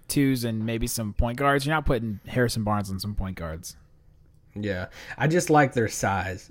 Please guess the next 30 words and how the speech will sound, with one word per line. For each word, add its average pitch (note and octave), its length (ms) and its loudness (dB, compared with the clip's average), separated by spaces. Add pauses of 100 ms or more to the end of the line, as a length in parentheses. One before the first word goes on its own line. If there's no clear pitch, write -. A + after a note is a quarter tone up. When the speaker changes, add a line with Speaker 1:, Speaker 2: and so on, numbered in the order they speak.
Speaker 2:
I A2+ 100 -2
like A2 400 -2
Speaker 1:
Yeah, G#2+ 240 -6
the A#2+ 100 -10
si-, A#2 100 2
Speaker 2:
Phoenix's A2 420 0
Speaker 1:
yeah. A2 40 2
Speaker 2:
ability G#2+ 500 2
of G2 300 -2
Luka, A2 460 2
Booker, G2+ 500 0
Jackson. F#2+ 720 -2 (480)
And, F#2+ 480 0 (240)
like, A2 220 0
I F#2+ 80 2
know G#2+ 220 4
Dennis G2 580 0
is, G2 440 -2 (680)
he A#2+ 120 4
has A#2 220 4
some G#2 180 0
work G#2+ 240 4
to A2 60 0
do G2+ 200 2
defensively, G2+ 600 0
but G2 200 4
he's G#2 180 4
not G2 220 4
gonna G#2+ 180 4
get G2 320 0